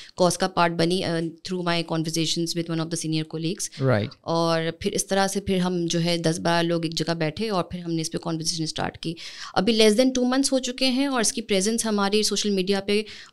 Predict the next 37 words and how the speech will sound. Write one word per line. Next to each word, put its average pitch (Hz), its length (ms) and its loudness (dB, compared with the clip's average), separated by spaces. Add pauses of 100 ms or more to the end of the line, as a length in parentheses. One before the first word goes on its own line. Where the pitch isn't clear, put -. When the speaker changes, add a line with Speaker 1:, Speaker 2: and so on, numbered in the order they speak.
Speaker 1:
WhatsApp 185 320 2
ग्रुप 214 160 4
बना 220 240 2
चुके 220 300 -2
हैं, 226 220 -2
उसके - 340 -2
ऊपर 202 340 -4
चार 190 220 2
हज़ार 196 220 2
से 196 100 -2
प्लस 190 180 -2
हमारे 185 200 0
पास 180 180 -4
मेंबर्स 175 440 0
हैं। 208 260 -4 (420)
इसके 208 220 2
अलावा 202 260 4
Facebook, 214 460 4 (100)
Twitter, 208 380 2
LinkedIn, 202 400 2
सब 202 220 -2
पे 214 100 -2
आप 202 120 4
सैलरीड 202 380 2
क्लास 190 140 0
अलायंस 180 320 0
को - 120 -8
फॉलो 170 260 0
कर 208 140 -2
सकते 202 320 -6
हैं, 196 260 -2
वहाँ 175 300 -4
पर 202 80 0
हमारी 196 360 0
प्रेजेंस 190 400 -2
मौजूद 185 360 -4
है। 180 180 -4